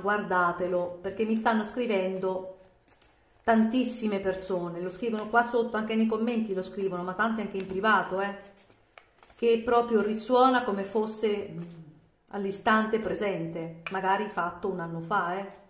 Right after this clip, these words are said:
È quella che dico la sincronicità divina.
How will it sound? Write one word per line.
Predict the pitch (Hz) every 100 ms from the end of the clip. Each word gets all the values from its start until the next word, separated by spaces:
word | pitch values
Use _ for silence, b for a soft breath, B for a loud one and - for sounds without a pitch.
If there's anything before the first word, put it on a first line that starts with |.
| B B B
È | - 180
quella | 262 226
che | 208 180
dico | 190 180
la | 175
sincronicità | 185 165 165 165 170
divina. | 165 165 170 160